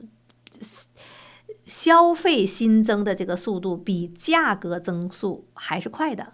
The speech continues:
啊，也就是说你通胀还在慢慢的涨，对吧？还在通胀，但是呢，哎，大家花钱的速度比通-，比价格的速度增长的还快。消费者在假期呢，季度呢表现也不错。虽然十二月份呢，基本的通胀有所缓解，但是呢，其实大家还是在跟这种高额的、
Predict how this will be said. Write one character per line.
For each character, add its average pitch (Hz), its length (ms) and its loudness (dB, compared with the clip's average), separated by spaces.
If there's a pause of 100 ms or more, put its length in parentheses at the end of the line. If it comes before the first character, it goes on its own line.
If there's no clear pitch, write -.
啊， 196 180 -4
也 190 140 -4
就 269 160 -6
是 277 60 -4
说 285 200 0
你 185 540 -4 (120)
通 285 200 -2
胀 277 180 0
还 214 140 -6
在 226 120 -2
慢 240 160 0
慢 240 140 0
的 240 80 -4
涨， 240 340 0
对 190 80 -4
吧？ 180 220 0
还 185 160 -6
在 233 140 -2
通 240 200 -8
胀， 269 280 2 (320)
但 247 180 2
是 247 120 0
呢， 220 120 4
哎， 233 240 0 (220)
大 262 100 2
家 254 100 4
花 381 220 4
钱 175 200 -2
的 220 100 0
速 233 180 -4
度 190 160 0
比 180 240 -6
通-， 269 220 -2 (100)
比 180 140 0
价 392 200 0
格 196 120 -2
的 190 100 -2
速 202 160 -4
度 196 100 -2
增 269 160 -4
长 196 140 0
的 180 60 -6
还 190 80 -2
快。 427 340 -2 (460)
消 277 140 4
费 277 160 4
者 208 160 2
在 202 200 0
假 240 280 -2
期 233 240 -6
呢， 226 160 0
季 233 200 -6
度 208 120 -4
呢 185 120 -4
表 180 140 -8
现 202 180 -8
也 185 80 -4
不 180 140 -12
错。 320 340 0 (300)
虽 339 160 0
然 320 180 6
十 311 140 0
二 302 160 4
月 277 180 2
份 254 280 -2
呢， 233 180 2
基 285 240 -4
本 220 140 -4
的 165 100 -8
通 220 240 -4
胀 214 240 -2
有 190 100 -2
所 214 200 -6
缓 180 280 -8
解， 220 300 -6
但 196 160 -2
是 196 100 -6
呢， 180 120 -6
其 175 160 -8
实 170 120 -6
大 180 140 -6
家 175 140 -8
还 180 180 -10
是 277 140 -6
在 247 160 0
跟 214 280 -4
这 214 120 -2
种 165 240 -8
高 277 320 2
额 190 200 0
的、 180 280 0